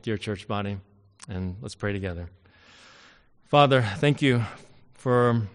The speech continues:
the cross, and thank you for not leaving Jesus in the grave, in that tomb. Thank you that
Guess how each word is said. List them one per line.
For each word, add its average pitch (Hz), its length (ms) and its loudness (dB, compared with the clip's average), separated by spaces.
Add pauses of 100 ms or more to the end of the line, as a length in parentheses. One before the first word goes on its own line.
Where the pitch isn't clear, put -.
(1120)
the 127 100 -2
cross, 131 580 0 (1300)
and 127 120 0
thank 131 220 2
you 135 100 2
for 120 480 2 (1200)
not 131 200 2
leaving 123 520 0 (260)
Jesus 110 680 -4 (300)
in 120 120 4
the 113 80 4
grave, 107 520 0 (640)
in 135 140 6
that 131 220 2
tomb. 113 420 2 (640)
Thank 127 220 2
you 127 120 0
that 113 180 0